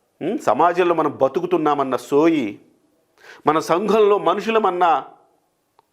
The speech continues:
ఒక జ్ఞానం ఏమీ లేవు. కుక్కలకి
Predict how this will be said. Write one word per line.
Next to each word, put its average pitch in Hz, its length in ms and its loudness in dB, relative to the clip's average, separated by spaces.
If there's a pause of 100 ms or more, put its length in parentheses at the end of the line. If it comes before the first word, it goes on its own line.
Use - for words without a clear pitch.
(360)
ఒక 135 140 0
జ్ఞానం 139 800 -2 (240)
ఏమీ 269 280 0
లేవు. 131 200 -2 (1120)
కుక్కలకి 247 920 -4